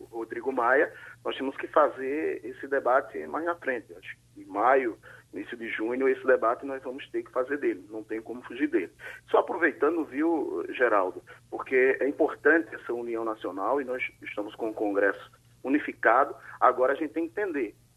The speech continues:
Nós não vamos também aceitar que no momento de pandemia como esse, sério, de crise sanitária que passa o país,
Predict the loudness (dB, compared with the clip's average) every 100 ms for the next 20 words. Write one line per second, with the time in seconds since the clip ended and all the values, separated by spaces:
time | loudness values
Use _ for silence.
0 | -18 0 2 6 4 4 2 0 0 -2
1 | 0 -2 -4 4 6 6 0 -6 -6 -8
2 | -10 -12 _ _ _ -6 -2 0 2 0
3 | -2 0 2 2 0 -2 -4 -6 -4 -4
4 | -4 -10 -20 _ _ _ -20 _ 4 6
5 | 4 0 -14 _ _ -8 -4 -4 -2 -2
6 | 2 2 2 -2 2 2 2 -2 -4 -4
7 | -6